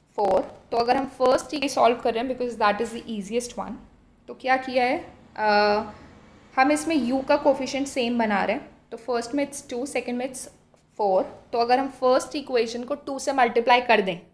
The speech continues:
तो u का coefficient same बन जाएगा। तो first को अगर हम टू से multiply करते हैं, तो क्या बनेगा? फ़ोर यू प्लस टू वी इज इक्वल्स टू ten। Is that clear? तो ये हमें मिल गया। ये solve करोगे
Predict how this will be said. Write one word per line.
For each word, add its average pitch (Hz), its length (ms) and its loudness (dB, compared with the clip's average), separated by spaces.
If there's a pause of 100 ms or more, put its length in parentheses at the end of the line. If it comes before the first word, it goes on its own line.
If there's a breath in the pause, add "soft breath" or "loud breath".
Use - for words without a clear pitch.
तो 247 320 -2
u 247 60 -14
का 285 140 4
coefficient 254 560 -4
same 214 280 -4
बन 165 140 -8
जाएगा। - 300 -16 (480 soft breath)
तो 262 60 -10
first 254 440 -2
को 311 100 -2
अगर 294 200 0
हम 302 220 -2
टू 269 140 -6
से 302 140 -4
multiply 247 540 0
करते 208 280 -6
हैं, 190 340 -12
तो 247 60 -14
क्या 262 220 -2
बनेगा? 247 360 -2 (380)
फ़ोर 262 220 2
यू 277 200 -2 (680 soft breath)
प्लस 220 380 -6 (260)
टू 277 220 -8
वी 302 400 -8
इज 214 120 -14
इक्वल्स 202 320 -12
टू 254 100 -12
ten। 175 300 -12 (380)
Is 220 80 -16
that 247 200 -6
clear? 277 180 0 (400 loud breath)
तो 240 80 -8
ये 247 100 -4
हमें 277 200 -2
मिल 285 160 0
गया। 285 220 -6 (1160)
ये 247 160 -8
solve 254 340 2
करोगे 262 400 4